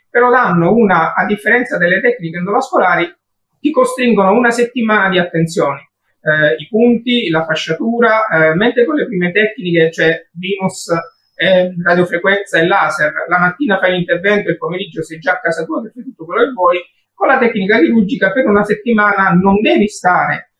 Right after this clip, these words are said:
eh, fermo, però sicuramente hai una fasciatura da mantenere, devi stare attento alle ferite, ci sono comunque dei punti, anche se dati in maniera estetica, danno un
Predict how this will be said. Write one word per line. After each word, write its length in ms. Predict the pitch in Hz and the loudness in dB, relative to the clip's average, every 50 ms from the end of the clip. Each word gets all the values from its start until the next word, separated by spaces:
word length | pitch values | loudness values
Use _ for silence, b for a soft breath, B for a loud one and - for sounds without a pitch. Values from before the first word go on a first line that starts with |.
| _ _ _ - | _ _ _ -8
eh, 140 | - 160 160 | -6 -6 -2
fermo, 680 | - - 156 147 143 147 180 226 269 - - - _ _ _ _ _ | -2 0 0 0 0 -2 0 0 0 0 0 -6 _ _ _ _ _
però 240 | - 277 269 214 175 | -2 0 2 2 0
sicuramente 720 | - - 247 233 247 247 254 233 226 220 214 208 - 185 | -2 -2 0 2 2 4 4 4 4 2 2 2 2 2
hai 100 | 175 170 | 2 2
una 160 | 170 175 175 | 2 2 0
fasciatura 480 | 202 202 - - - - - 165 165 | 0 -2 -2 -2 -4 -4 -2 0 2
da 120 | 160 160 160 | 2 2 2
mantenere, 680 | 165 170 170 - 202 214 240 254 262 262 254 214 165 | 0 -2 -2 0 0 2 2 4 4 4 2 2 2
devi 200 | 165 170 165 165 | 2 0 0 0
stare 240 | 165 - 160 160 160 | 0 0 0 0 0
attento 420 | 156 - - 160 156 156 156 156 | -2 0 0 0 0 0 0 -2
alle 320 | 156 151 151 151 151 147 139 | -2 0 0 -4 -6 -6 -8
ferite, 580 | - 180 202 233 247 247 220 - 240 220 214 | -6 -4 0 0 0 0 0 0 0 0 0
ci 120 | 214 226 214 | 0 -4 -8
sono 340 | - 180 185 180 175 160 | -4 -2 0 0 0 0
comunque 520 | - 180 180 185 226 254 240 - - 175 151 | 2 2 4 4 4 4 4 2 0 0 2
dei 200 | 160 160 160 165 | 2 2 0 0
punti, 420 | 196 196 190 175 160 - - 160 | -2 -2 -2 -2 -2 -2 -2 0
anche 300 | 170 180 190 - 175 165 | 0 0 0 -2 -4 -6
se 140 | - 226 175 | -6 -6 -8
dati 220 | 156 180 180 180 | -4 -4 -4 -4
in 60 | 156 156 | -4 -10
maniera 260 | 156 165 214 240 - | -8 -6 -4 -4 -4
estetica, 540 | - - 185 175 170 160 165 165 165 - _ _ _ _ _ _ _ _ | -4 -2 -2 0 0 2 0 0 0 -4 _ _ _ _ _ _ _ _
danno 360 | - 302 294 349 320 285 254 240 | -6 -2 0 0 2 2 2 4
un 120 | 226 208 | 2 2